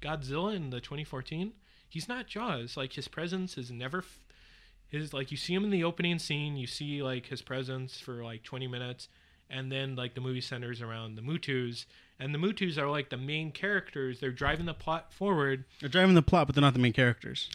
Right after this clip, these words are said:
Speaker 1: They feel
Speaker 2: There's a
Speaker 1: like the main
Speaker 2: difference.
Speaker 1: monsters, I mean. It's, it doesn't feel centered around Godzilla.
Speaker 2: No, there's a pivot there.
Speaker 1: Yeah, and then Godzilla just stumbles into his movie. He literally stumbles. And, like, Godzilla just, you know, he stumbles in.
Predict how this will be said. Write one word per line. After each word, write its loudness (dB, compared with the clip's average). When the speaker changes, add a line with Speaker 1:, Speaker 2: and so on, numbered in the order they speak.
Speaker 1:
They 2
feel 4
Speaker 2:
There's 8
a 6
Speaker 1:
like 4
the -2
main 10
Speaker 2:
difference. 0
Speaker 1:
monsters, -4
I -12
mean. -16
It's, -10
it -8
doesn't 0
feel -2
centered -6
around -8
Godzilla. -14
Speaker 2:
No, -4
there's 6
a -2
pivot 6
there. -8
Speaker 1:
Yeah, -2
and -8
then -6
Godzilla -2
just -4
stumbles 0
into -4
his -6
movie. -10
He -8
literally -4
stumbles. -10
And, -6
like, -6
Godzilla -4
just, -8
you -10
know, -10
he -12
stumbles 0
in. 2